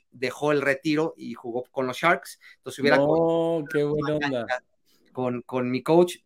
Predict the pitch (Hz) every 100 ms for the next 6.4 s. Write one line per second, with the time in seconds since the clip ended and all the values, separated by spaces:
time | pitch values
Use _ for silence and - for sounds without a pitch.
0 | _ - 135 120 135 135 160 180 180 127
1 | 120 120 120 120 120 131 180 208 208 -
2 | 127 123 120 117 113 113 117 117 120 143
3 | 156 139 135 135 170 175 214 143 131 147
4 | 135 135 131 135 131 123 147 139 123 139
5 | 156 143 131 117 143 123 123 117 131 135
6 | 139 160 196